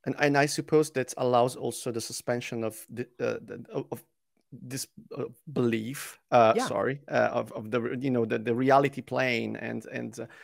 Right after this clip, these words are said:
Speaker 1: and, and the creation of this magic of talking with a, a, a fictional character. Because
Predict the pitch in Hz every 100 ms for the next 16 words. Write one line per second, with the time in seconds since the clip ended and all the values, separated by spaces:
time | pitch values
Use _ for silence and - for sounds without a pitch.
0 | - - 123 117 - 120 123 127 117 -
1 | 123 131 - 120 117 - 117 120 120 123
2 | - 127 - 123 - 117 113 113 110 -
3 | 113 - 107 - - 127 - 131 - 156
4 | 139 - 113 113 117